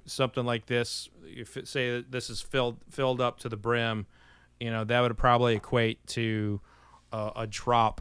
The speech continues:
of spirit. Uh, so it takes a lot of water to distill, and when you, when you, um, you're basically, you're the, when the grains enter the,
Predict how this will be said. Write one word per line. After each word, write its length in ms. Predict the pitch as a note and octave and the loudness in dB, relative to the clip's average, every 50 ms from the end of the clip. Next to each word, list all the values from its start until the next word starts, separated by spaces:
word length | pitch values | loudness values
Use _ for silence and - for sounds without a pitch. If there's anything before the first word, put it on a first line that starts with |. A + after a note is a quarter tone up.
| - - | -8 -6
of 140 | A2 G#2 - | -6 -6 -4
spirit. 680 | - - - A2+ A2 A2 G#2 G2+ - - - - - - - - - - | -6 -6 -2 -2 -2 0 -2 -2 -4 -6 -8 -10 -10 -10 -10 -12 -12 -10
Uh, 140 | G#2 G2+ | -10 -8
so 200 | G2 - - A2+ | -8 -6 -4 -4
it 100 | A2 G2+ | -4 -4
takes 280 | - - B2 A2 - - | -2 -2 -2 -2 -2 -4
a 60 | A2+ | -6
lot 400 | G#2+ G#2+ G#2 G#2 G#2+ G#2+ G#2 - - | -4 -4 -2 -2 0 0 0 0 -2
of 100 | G#2 G2+ | -6 -6
water 540 | G2 G2+ G#2 G#2 G#2 G2+ G2+ G2 F#2 F#2 - - - - - - - - - _ _ - | -4 0 2 2 2 2 2 0 -2 -4 -6 -10 -18 -20 -20 -20 -20 -20 -20 _ _ -8
to 160 | - B2 A#2 | -4 -4 -4
distill, 680 | G#2+ G2+ - - - A#2+ A2+ A2 G#2+ G#2 G2 G2 A2 A2 - - _ _ - | -4 -4 -6 -6 -2 0 0 2 2 0 0 -2 -4 -6 -10 -16 _ _ -8
and 520 | - A2+ A2 G#2+ G#2+ G#2+ G#2 G#2+ G#2 G2+ | -6 -4 -2 -2 -2 -2 -2 -4 -4 -2
when 240 | G#2+ A2+ A2+ A2 A2 | -2 -2 0 0 0
you, 400 | G#2+ G#2+ G#2+ G#2+ G#2 G2+ G2+ - _ _ _ _ _ _ - | 0 0 -2 -2 -2 -4 -6 -8 _ _ _ _ _ _ -6
when 260 | A#2 A2+ A2 G#2+ G#2+ | -4 -2 -2 -2 -2
you, 400 | G#2+ G#2+ G#2+ G#2+ G#2 G#2 G#2 G#2 | -2 0 0 0 0 -2 -2 -2
um, 580 | G2+ G2 G2 G2 F#2+ G2 G2 F#2+ F#2+ F#2+ D#2 - - | -2 -2 -2 -2 -2 -2 -4 -4 -6 -8 -10 -12 -8
you're 140 | B2 G#2+ G#2 | -6 -4 -2
basically, 720 | G2+ A2 A2 A2 - - - - A#2 A2 G#2+ G#2 G#2 G2+ - - - - - - - - - - - - - - - - - - - - - | 0 0 0 0 -2 -4 -6 -4 -2 -2 -2 0 -2 -4 -6 -10 -20 -20 -20 -20 -20 -20 -16 -14 -12 -8 -6 -6 -6 -6 -6 -8 -8 -8 -8
you're 420 | A2+ A2 G#2+ G#2+ G#2+ G#2+ G#2 G2 - - - - - - - - - - - - - - | -6 -6 -4 -4 -4 -4 -4 -6 -10 -16 -20 -20 -20 -20 -20 -20 -20 -20 -20 -20 -20 -18
the, 340 | - A2+ A2+ G#2+ G#2+ G#2+ - - _ _ _ _ _ _ _ _ _ _ _ _ - | -10 -6 -4 -4 -4 -4 -6 -10 _ _ _ _ _ _ _ _ _ _ _ _ -6
when 160 | C3 B2 A#2+ | -4 -4 -2
the 100 | A#2 A2+ | -2 -4
grains 800 | G#2+ A2 B2+ B2+ C3 C3+ C#3 C#3+ C#3+ C#3+ C#3 C3+ B2 - - - _ - | -4 -2 2 4 4 4 4 4 4 4 2 0 0 -4 -6 -8 _ -6
enter 480 | C3+ C3 B2 - - B2+ A#2+ A#2+ A#2 A#2 | -4 -4 -4 -2 -2 0 2 2 2 0
the, 240 | A2+ A#2 G#2+ G#2+ | 0 -4 -8 -8